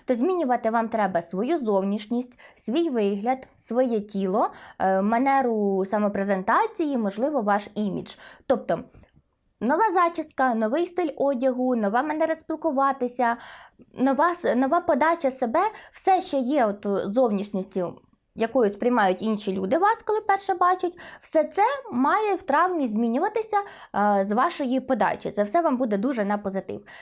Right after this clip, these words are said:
Очікуємо потяг до незалежності, тобто ви будете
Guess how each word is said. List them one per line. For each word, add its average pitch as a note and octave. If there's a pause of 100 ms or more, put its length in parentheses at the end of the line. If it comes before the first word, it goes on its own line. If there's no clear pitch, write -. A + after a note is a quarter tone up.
(100)
Очікуємо D4
потяг G#3
до B3
незалежності, G3
тобто C4
ви A#3
будете G#3+